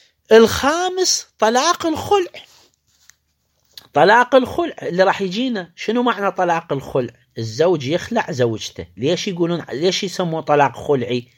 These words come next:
طبعًا هذا بصفحة واحد وثمانين راح يجيكم. ليش يسموه طلاق خلعي؟ لأنه الشارع المقدس إيش عبر على الزوج والزوجة؟ قال: "هن لباساً لكم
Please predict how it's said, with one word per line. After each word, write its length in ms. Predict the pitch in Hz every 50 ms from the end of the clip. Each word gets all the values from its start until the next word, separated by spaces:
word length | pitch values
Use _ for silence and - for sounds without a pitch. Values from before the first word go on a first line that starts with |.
| - - _
طبعًا 300 | - 170 156 160 180 180
هذا 80 | 190 196
بصفحة 360 | 180 - - 208 208 - -
واحد 260 | 170 147 110 120 117
وثمانين 460 | 117 117 - 117 104 101 104 98 98 95
راح 160 | 92 90 -
يجيكم. 380 | 95 92 87 - - _ - _ _ _ _ _ _ _ _ - - - - - - - - - - - - - - _ -
ليش 260 | 160 208 226 220 -
يسموه 440 | 262 240 - 262 247 247 233 226 214
طلاق 360 | - 208 190 190 185 175 165
خلعي؟ 460 | - - - 170 143 120 - 143 -
لأنه 460 | 139 151 147 143 151 151 147 139 156
الشارع 500 | 147 - - - 185 208 233 226 - 226
المقدس 680 | 247 240 226 196 175 - 185 170 143 135 143 127 -
إيش 160 | - 135 - -
عبر 440 | - 202 240 247 240 247 254 240
على 380 | 240 - - 226 220 220 220 -
الزوج 480 | 180 175 170 165 185 202 196 180 160 175
والزوجة؟ 640 | 175 170 151 147 165 165 156 147 135 143 139 139 - _ _ _ _ _ _ _ _ _ _ _ _ -
قال: 260 | - 165 170 175 156
"هن 580 | 139 147 196 262 302 311 311 311 302 320 330 294 - _ _ _ _ _ -
لباساً 760 | 139 156 170 151 156 208 269 320 349 349 349 - 339 359 370 392 349
لكم 360 | 220 139 120 - - 107 95